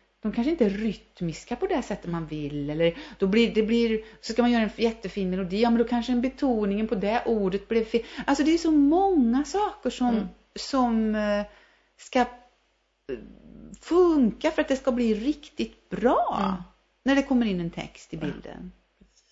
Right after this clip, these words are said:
Speaker 1: Ehm,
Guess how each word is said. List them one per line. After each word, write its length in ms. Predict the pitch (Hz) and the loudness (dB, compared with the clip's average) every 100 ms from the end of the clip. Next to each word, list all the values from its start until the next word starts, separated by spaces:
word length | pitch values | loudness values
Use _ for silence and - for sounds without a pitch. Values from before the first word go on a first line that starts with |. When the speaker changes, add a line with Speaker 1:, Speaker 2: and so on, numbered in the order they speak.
| _ _ _ _ _ _ _ _ _ _ _ _ _ _ _ _ _ _ _ | _ _ _ _ _ _ _ _ _ _ _ _ _ _ _ _ _ _ _
Speaker 1:
Ehm, 640 | 220 220 214 214 208 214 | -4 -2 -2 -2 -2 -4